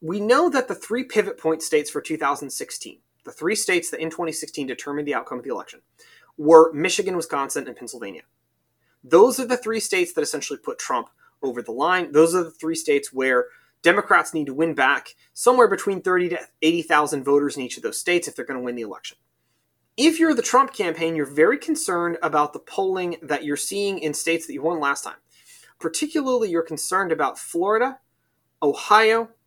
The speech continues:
North Carolina, Arizona, and possibly Georgia and Texas. I'm not necessarily putting a lot of stock in the Texas polling. Texas always polls close, and then the Republican always pulls it out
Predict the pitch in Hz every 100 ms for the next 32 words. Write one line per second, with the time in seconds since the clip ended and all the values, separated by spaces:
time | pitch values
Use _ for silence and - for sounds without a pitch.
0 | _ _ _ _ - 147 170 214 - 240
1 | 233 208 165 160 170 - _ _ _ _
2 | _ 165 175 190 160 143 139 147 - _
3 | _ _ _ _ - - - 359 359 294
4 | 240 185 160 185 165 165 135 - 160 -
5 | 180 - - _ _ _ _ _ 175 208
6 | 220 175 185 240 240 220 - 226 214 208
7 | - 220 208 190 180 165 - - 175 190
8 | - - 156 139 - 175 - 165 - 185
9 | 185 185 180 - _ _ _ 151 147 156
10 | - 147 151 - 160 147 143 - 196 202
11 | - 147 147 143 131 - 151 151 143 139
12 | 131 - 156 139 147 170 165